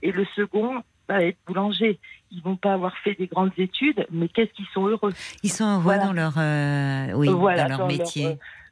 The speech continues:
Speaker 1: dans
Speaker 2: C'est le
Speaker 1: leur
Speaker 2: bo-,
Speaker 1: métier.
Speaker 2: mais tous les deux sont des métiers qui ont du sens. Enfin, pour le coup, ce qu'on dit,
Speaker 1: Exactement.
Speaker 2: selon une expression qu'on utilise beaucoup,
Speaker 1: Tout à fait.
Speaker 2: mais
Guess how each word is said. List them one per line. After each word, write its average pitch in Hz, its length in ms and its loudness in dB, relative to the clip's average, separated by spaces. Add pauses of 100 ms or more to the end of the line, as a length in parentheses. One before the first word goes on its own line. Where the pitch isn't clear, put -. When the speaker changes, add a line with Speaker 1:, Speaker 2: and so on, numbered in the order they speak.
(100)
Speaker 1:
dans - 100 2
Speaker 2:
C'est 202 80 2
le 185 60 2
Speaker 1:
leur 175 80 2
Speaker 2:
bo-, 190 100 -2
Speaker 1:
métier. 165 160 -8 (140)
Speaker 2:
mais 170 100 0
tous 208 200 -2
les 196 140 2
deux 220 420 0
sont 190 280 -2
des 180 120 2
métiers 175 320 0
qui - 140 -4
ont 135 80 4
du 127 140 0
sens. - 640 -6 (340)
Enfin, 139 140 0
pour - 160 2
le 220 160 4
coup, 151 80 -4
ce 139 80 -4
qu'on 202 160 4
dit, 160 220 2
Speaker 1:
Exactement. 160 200 0
Speaker 2:
selon 196 120 2
une 202 140 0
expression 208 540 -2
qu'on 175 200 0
utilise 180 460 2
beaucoup, 220 260 2
Speaker 1:
Tout 285 160 4
à 262 80 0
fait. 220 360 -6
Speaker 2:
mais 254 300 2